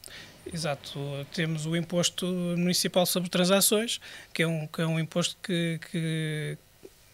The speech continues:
temos que entregar ao, ao Estado, eh, e dependendo do valor que da, da habitação, eh,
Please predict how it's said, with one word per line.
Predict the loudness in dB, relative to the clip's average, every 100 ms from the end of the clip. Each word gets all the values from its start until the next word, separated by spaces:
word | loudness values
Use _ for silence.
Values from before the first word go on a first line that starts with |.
| -4
temos | 0 4
que | 4
entregar | 4 6 8
ao, | 6 4 0 -2 -2
ao | 2
Estado, | 4 6 4 2 -4 -18 -18 -18 -18 -4
eh, | 4 8 8 8 6 2 -8 -20 4
e | 4
dependendo | 4 4 6 8 6
do | 6
valor | 6 6 8 8 6 2 -8 -16 -18 -18 -6
que | -2 0 0 -2 0
da, | 2 4 2 0
da | 0
habitação, | 0 -2 0 4 4 2 -2 -14 -20 -20 -20 -6
eh, | -2 -2